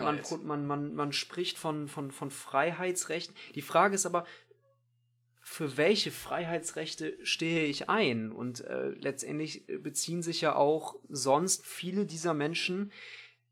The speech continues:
mit alternativen Ha-, mit alternativen, auch ich, ich, ich spreche auch von, von, von, von Randmeinungen am, an den politischen Rändern,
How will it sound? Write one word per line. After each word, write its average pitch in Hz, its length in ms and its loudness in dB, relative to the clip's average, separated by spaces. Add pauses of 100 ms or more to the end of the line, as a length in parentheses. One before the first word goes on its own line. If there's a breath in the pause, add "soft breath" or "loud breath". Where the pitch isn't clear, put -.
(200)
mit 147 340 -2
alternativen 170 960 2
Ha-, - 220 -4
mit 156 380 -6
alternativen, 165 680 -2
auch 139 240 0
ich, - 260 -6
ich, - 180 -6
ich 127 140 -2
spreche 143 320 -2
auch 135 100 2
von, 135 220 -2
von, 139 240 -4
von, 131 220 -6
von 131 180 -6
Randmeinungen 165 1000 -2
am, 131 220 -6
an 131 140 -4
den 131 140 -6
politischen 139 480 -2
Rändern, 156 400 2